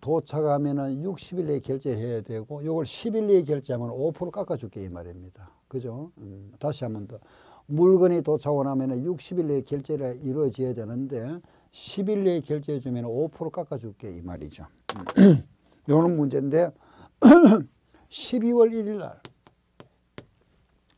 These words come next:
일일 날 물건을 사왔습니다. 십이월 구 일 날, 구 일 날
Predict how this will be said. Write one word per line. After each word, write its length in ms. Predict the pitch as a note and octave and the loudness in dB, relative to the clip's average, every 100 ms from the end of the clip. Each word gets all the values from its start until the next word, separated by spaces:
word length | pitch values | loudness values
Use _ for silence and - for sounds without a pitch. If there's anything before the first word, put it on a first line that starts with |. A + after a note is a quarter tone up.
| _ | _
일일 220 | F#3 F#3 F#3+ | 2 2 4
날 160 | E3+ | 2
물건을 640 | D#3+ D3 D3+ D3+ D3+ D3+ D#3+ _ | 2 0 0 2 4 2 0 _
사왔습니다. 880 | - C#3 C3+ C3+ B2+ A2+ F#2 D2+ - _ _ _ - - _ _ | -12 -6 -4 -2 -2 -2 -4 -12 -16 _ _ _ -20 -20 _ _
십이월 800 | - - A3 G#3 A3 G#3+ G#3+ G3 | -12 -4 -2 2 4 4 4 2
구 180 | - A#3+ | -2 -2
일 180 | B3+ B3 | 0 0
날, 300 | D3+ - - _ _ - - _ _ _ - _ _ - _ _ _ | -2 -4 -12 _ _ -20 -20 _ _ _ -20 _ _ -20 _ _ _
구 180 | - A3 | 0 2
일 200 | A3+ A3+ | 4 4
날 300 | G#3+ G#3+ G#3+ | 6 4 2